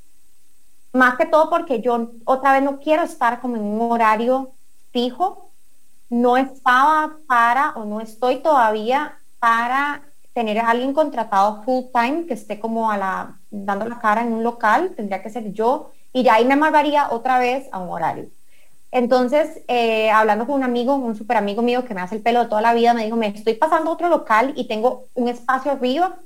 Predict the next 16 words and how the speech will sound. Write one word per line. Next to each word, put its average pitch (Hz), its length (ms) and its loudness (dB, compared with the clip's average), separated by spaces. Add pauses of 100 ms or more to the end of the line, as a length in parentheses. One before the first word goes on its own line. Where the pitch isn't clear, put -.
(600)
perfecto 233 460 0
para 226 160 4
vos, 180 380 -2 (160)
pásate 214 380 0
conmigo", 220 460 -2
y 214 80 -4
yo, 202 140 2
"Vámonos". 175 420 -8 (560)
Entonces 240 260 0
ahí, 320 560 2
eh, 214 800 0 (180)
estoy 233 300 2
adentro 214 380 2
de 277 60 6
un 277 60 2
salón, 285 360 4